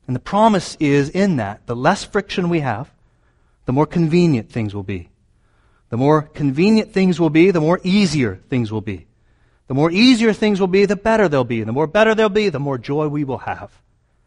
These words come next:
Church, that's a lie from Satan. That's a direct lie from the pits of hell.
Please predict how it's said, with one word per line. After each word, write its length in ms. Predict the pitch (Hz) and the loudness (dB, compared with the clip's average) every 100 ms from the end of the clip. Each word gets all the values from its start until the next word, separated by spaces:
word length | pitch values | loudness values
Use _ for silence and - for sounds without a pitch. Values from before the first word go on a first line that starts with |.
| _ _ _ _ _ _ _ _ _ _ _ _ _ _ _ _ _ _ - | _ _ _ _ _ _ _ _ _ _ _ _ _ _ _ _ _ _ -10
Church, 440 | - 143 143 - | -4 -4 -6 -8
that's 220 | 147 151 | -6 -4
a 60 | 123 | -4
lie 400 | 107 107 110 117 | -2 0 0 -2
from 180 | - 98 | -4 -12
Satan. 420 | - 104 98 92 - _ _ _ _ - - _ _ _ _ _ _ _ | -10 -10 -10 -14 -20 _ _ _ _ -20 -20 _ _ _ _ _ _ _
That's 160 | 139 - | -12 -12
a 40 | |
direct 560 | 107 110 104 127 135 - | -6 -6 0 0 0 -2
lie 260 | 120 113 | 0 0
from 180 | 107 - | -2 -6
the 80 | 101 | -10
pits 300 | - 123 - | -10 -12 -12
of 60 | 95 | -14
hell. 300 | 90 82 | -14 -16